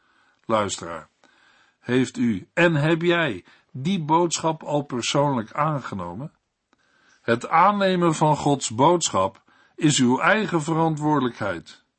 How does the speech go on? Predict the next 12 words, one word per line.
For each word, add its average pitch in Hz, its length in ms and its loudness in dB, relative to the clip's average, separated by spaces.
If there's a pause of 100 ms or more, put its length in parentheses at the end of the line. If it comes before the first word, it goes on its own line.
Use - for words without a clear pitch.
(600)
U 175 140 -2
kunt 190 280 2
die 165 140 2
keuze 190 460 4
aan 160 220 4
niemand 190 380 4
anders 143 460 2
delegeren. 120 840 0 (1300)
In 104 140 -4
de 107 100 -4
volgende 160 500 0
uitzending 113 720 -6